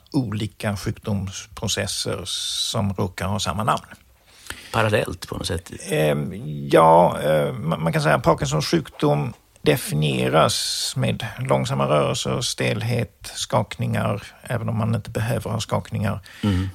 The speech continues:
Speaker 1: Eh, och, eh, att det har börjat på ena sidan.
Speaker 2: Mm.
Speaker 1: Det finns ungefär sjuk-, femtio sjukdomar som kan yttra sig på det där sättet. Det är inte alltid att, eh, så att säga, från början här att man trots allt prickar rätt.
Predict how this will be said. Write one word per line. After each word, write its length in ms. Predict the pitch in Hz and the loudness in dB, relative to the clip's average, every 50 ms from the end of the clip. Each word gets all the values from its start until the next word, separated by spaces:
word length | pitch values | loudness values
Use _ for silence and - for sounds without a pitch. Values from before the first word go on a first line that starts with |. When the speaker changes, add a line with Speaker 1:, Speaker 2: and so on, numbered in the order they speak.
| - - | -6 -4
Speaker 1:
Eh, 280 | 110 107 107 104 104 113 | -2 -2 0 0 -2 -4
och, 400 | - - 123 117 110 110 107 104 95 - - - - - | -4 -4 -2 -2 0 0 -2 -4 -6 -8 -14 -18 -14 -8
eh, 380 | - - 110 - - - 87 113 | -6 -4 -4 -4 -6 -6 -6 -6
att 120 | 104 - | -8 -6
det 100 | - 101 | -4 -2
har 200 | 95 104 107 101 101 - - | 0 0 0 0 -2 -6 -8
börjat 640 | - 123 117 110 107 101 101 101 98 98 - - | -8 0 0 2 2 2 -2 -4 -4 -6 -8 -6
på 200 | - 110 107 101 101 - - | -4 -2 -2 -2 -4 -6 -6
ena 300 | - 131 104 95 90 - | -2 -2 0 0 -2 -4
sidan. 440 | - - 110 101 101 - - - 117 - - - | -4 -6 -6 -6 -6 -8 -10 -10 -14 -20 -8 -4
Speaker 2:
Mm. 260 | 101 92 90 90 87 92 - - _ _ _ _ _ | 0 0 0 0 -2 -4 -8 -14 _ _ _ _ _
Speaker 1:
Det 140 | - 147 135 | -2 -2 0
finns 240 | - 156 147 135 | 0 0 0 0
ungefär 380 | 143 143 143 139 123 135 - - | 0 0 0 0 0 0 0 2
sjuk-, 300 | - 139 127 117 - - _ | 2 0 0 -2 -4 -12 _
femtio 500 | - - - 127 110 110 - - - 120 | -4 0 0 0 0 -2 -4 -4 -6 -4
sjukdomar 500 | - 123 110 - - 113 107 101 101 - | -4 -6 -6 -4 -4 -4 -4 -2 -4 -4
som 280 | 113 - - - - - - _ _ | -4 -4 -2 -4 -4 -4 -6 _ _
kan 380 | _ - - - 156 156 147 143 | _ -8 -2 0 0 2 2 0
yttra 260 | 139 123 - - 107 | -2 -4 -4 -6 -6
sig 120 | - - - | -4 -6 -6
på 100 | - 92 | -8 -8
det 80 | 82 | -8
där 120 | 76 85 95 | -6 -6 -8
sättet. 520 | - - - - - - - _ - - - _ _ _ _ _ _ _ _ - - _ | -8 -8 -10 -12 -16 -18 -18 _ -20 -20 -20 _ _ _ _ _ _ _ _ -20 -10 _
Det 260 | 139 139 135 - - | -4 -4 -4 -4 -6
är 360 | - 139 131 127 127 123 120 - - _ _ _ - | -6 -6 -4 -4 -4 -6 -6 -8 -14 _ _ _ -4
inte 360 | - 151 143 120 - - - | -2 -2 -2 -2 -2 -4 0
alltid 600 | - 143 143 131 120 - - - 135 110 - - - | 4 4 4 4 2 -2 -2 -2 -2 -2 -2 -4 -2
att, 400 | - 113 107 - - - - - - - - | 0 0 0 0 -4 -14 -16 -16 -14 -10 -6
eh, 160 | 110 107 104 | -4 -4 -4
så 120 | 104 113 110 | -4 -6 -6
att 60 | 107 | -6
säga, 200 | 104 107 104 104 | -4 -4 -4 -4
från 440 | - - 110 110 110 110 107 107 110 117 120 127 117 | -2 -2 0 0 0 0 -2 -4 -6 -8 -8 -6 -2
början 340 | 117 110 110 107 104 101 104 | 0 0 0 0 -2 -4 -4
här 180 | 104 107 98 92 | -4 -4 -2 -2
att 180 | 95 - - | -4 -4 -2
man 260 | 98 95 95 98 98 - - _ _ - | -2 -2 -2 -2 -6 -8 -16 _ _ -6
trots 200 | 113 87 - - | -6 -6 -4 -6
allt 160 | 87 82 - | -8 -8 -6
prickar 300 | - 98 - - - - | -8 -8 -6 -6 -6 -4
rätt. 320 | - 185 - - - - | -2 -4 -4 -6 -14 -20